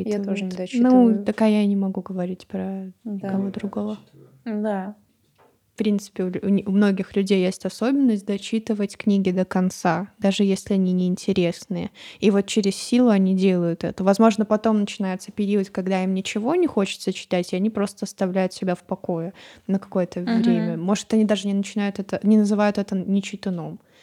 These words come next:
Speaker 2: Вот. А есть, а, такие
Speaker 1: Мы с
Speaker 2: персонажи,
Speaker 1: тобой.
Speaker 2: как я.
Speaker 1: <laughs>
Speaker 2: Да, которые могут, э, читать три страницы, откладывать, покупать что-то новое.
Speaker 1: Да.
Speaker 2: Ну, такое есть, да.
Speaker 1: Не знаю, мне так нравится.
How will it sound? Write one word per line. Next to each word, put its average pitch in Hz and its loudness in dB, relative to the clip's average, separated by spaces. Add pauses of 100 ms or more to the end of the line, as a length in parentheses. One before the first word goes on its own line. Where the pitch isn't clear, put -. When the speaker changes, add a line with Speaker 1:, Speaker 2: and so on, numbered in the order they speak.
(540)
Speaker 2:
Вот. 190 -2
А 185 -2
есть, 190 -4 (180)
а, 190 -2 (1120)
такие 208 0
Speaker 1:
Мы 214 4
с - -4
Speaker 2:
персонажи, 214 6
Speaker 1:
тобой. 202 10
Speaker 2:
как 214 4
я. 202 10
Speaker 1:
<laughs> 254 8 (640)
Speaker 2:
Да, 208 -4
которые 220 -2
могут, 196 -2
э, 196 -6 (100)
читать 226 -4
три 226 -2
страницы, 208 -4
откладывать, 214 -6
покупать 208 -6
что-то 208 -8
новое. 208 2
Speaker 1:
Да. 226 6 (1300)
Speaker 2:
Ну, 233 0
такое 214 0
есть, 202 -2
да. 208 -8 (680)
Speaker 1:
Не 247 -6
знаю, 208 -4
мне 214 -4
так - -10
нравится. 196 -8